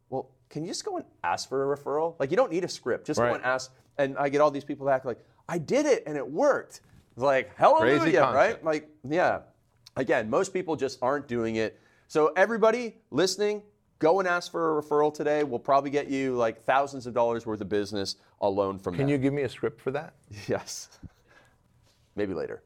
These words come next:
Speaker 2: Maybe later.
Speaker 1: Yes. All right. Number seven is misalignment. So this is something that is very painful to a lot of
Speaker 2: Mm-hmm.
Speaker 1: people, but it needs to be brought up that, you know, you say you want to achieve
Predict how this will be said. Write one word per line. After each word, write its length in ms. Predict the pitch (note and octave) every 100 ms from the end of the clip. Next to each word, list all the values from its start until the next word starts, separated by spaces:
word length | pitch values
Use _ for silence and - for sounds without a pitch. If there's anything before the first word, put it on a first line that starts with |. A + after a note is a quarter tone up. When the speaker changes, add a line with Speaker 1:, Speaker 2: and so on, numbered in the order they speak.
| -
Speaker 2:
Maybe 180 | G2+ F2
later. 220 | D2 -
Speaker 1:
Yes. 300 | A#1+ - - - _
All 160 | - E3
right. 220 | F#3 C#3 - _ _ _ _ _ _ _
Number 180 | D3 G3
seven 540 | F#3+ A3+ A3+ E3+ C#3+ C#3+
is 280 | C#3+ C3+ A#2+
misalignment. 760 | B2 D3+ D3 A#2+ G#2 F#2 D2 -
So 280 | - B2+ A#2+
this 300 | A#2+ F#3+ F#3+
is 200 | G3 -
something 380 | E3 D3 D3
that 120 | B2+ A2+
is 120 | G2+
very 240 | A#2 A#2
painful 480 | D3+ - A#2+ B2+ C#3+
to 100 | -
a 20 |
lot 200 | - A2+
of 60 | E3+
Speaker 2:
Mm-hmm. 40 |
Speaker 1:
people, 400 | A#2 A2 C3 D3 - _ -
but 240 | C3 B2+
it 100 | C3+
needs 300 | A#2 C#3 D#3
to 80 | -
be 100 | D#3
brought 300 | B2 A#2+ A2
up 280 | E3+ D3 -
that, 220 | B2 G#2+ _ _ -
you 60 | A#2+
know, 100 | A#2
you 180 | A#2
say 260 | B2 - C#3
you 140 | E3+ E3
want 200 | D3 C#3
to 60 |
achieve 380 | B2 - B2+ B2